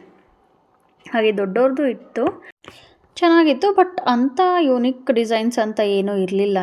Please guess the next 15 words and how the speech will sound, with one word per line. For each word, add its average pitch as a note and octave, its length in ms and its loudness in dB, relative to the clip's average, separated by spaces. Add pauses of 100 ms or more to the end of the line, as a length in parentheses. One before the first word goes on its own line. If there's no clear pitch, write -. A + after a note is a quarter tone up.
ಈ, F3+ 40 -4
ಈ G#3 260 -6
ಶಾಪಲ್ಲಿ. F#3+ 800 -4 (420)
ಹಾಗೆ G#3+ 420 0
ಇಲ್ಲಿ, G#3+ 420 -2
ಆ, G3+ 640 -4
ಹಾಗೆ G#3+ 380 -4
ನೋಡ್ಕೊಂಡು G#3 480 -4
ಬರ್ತಾ F#3+ 260 -6
ಇದ್ವಿ. G3 220 -4
ಇಲ್ಲಿ G#3+ 280 -6
ನೋಡಿ G3+ 340 -4
ಮಲ್ಟಿ G3 500 -4
ಕಲರ್ A3+ 300 0
ಎಲ್ಲ G3+ 320 -2